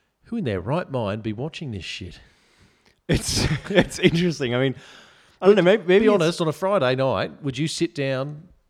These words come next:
Speaker 1: get yourself a couple of beers, bit of popcorn and go, "I think the judiciary's on"?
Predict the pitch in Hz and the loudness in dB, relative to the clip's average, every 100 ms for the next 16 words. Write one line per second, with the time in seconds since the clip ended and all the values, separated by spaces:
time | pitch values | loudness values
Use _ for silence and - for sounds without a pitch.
0 | - 147 131 123 139 113 143 123 123 104 | -12 -10 -8 -6 -6 -4 -6 -6 -6 -6
1 | 117 117 117 - 110 127 123 - 123 117 | -4 -4 -6 -8 -6 -6 -6 -6 -6 -4
2 | 104 104 104 _ - - _ - 131 117 | -4 -4 -6 _ -6 -6 _ -14 -12 -12
3 | 104 101 113 - 113 98 87 | -12 -10 -10 -8 -8 -8 -10